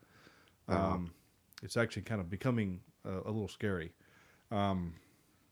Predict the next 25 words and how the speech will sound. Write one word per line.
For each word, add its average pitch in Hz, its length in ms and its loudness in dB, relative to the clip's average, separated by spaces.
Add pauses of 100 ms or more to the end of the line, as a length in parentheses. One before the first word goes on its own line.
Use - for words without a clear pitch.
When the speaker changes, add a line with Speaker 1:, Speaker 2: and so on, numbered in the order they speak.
(460)
Speaker 1:
I - 40 0
Speaker 2:
that 208 80 4
Speaker 1:
thought 285 220 10
the, - 120 12
I 220 80 8
thought 277 200 12
the 285 60 10
university 190 440 12
was 175 180 10
in 170 80 10
a 160 60 12
nice 151 200 12
part 151 200 10
of 151 60 -4
town. 156 280 10
Speaker 2:
It, 135 240 4
it, 151 240 4 (400)
it 151 160 0
kind 151 320 6
of 175 140 8
is. 180 420 8
Like, 139 240 4
there 143 180 12
Speaker 1:
Yeah. 131 60 12
Speaker 2:
are, 123 260 8